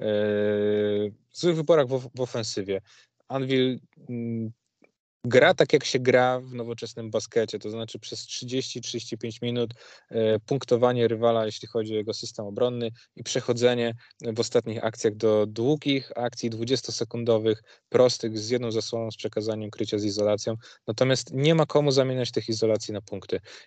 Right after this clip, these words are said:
Jeśli byśmy podliczyli wszystkie rzuty Kamila Łączyńskiego i Limura za trzy punkty w ostatnich,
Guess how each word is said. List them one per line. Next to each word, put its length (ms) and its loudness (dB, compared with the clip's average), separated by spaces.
Jeśli 240 4
byśmy 240 2
podliczyli 560 2
wszystkie 420 2
rzuty 560 2
Kamila 340 2
Łączyńskiego 600 -2
i 100 0
Limura 400 -2
za 120 -4
trzy 220 -8
punkty 360 -6
w 40 -10
ostatnich, 520 -6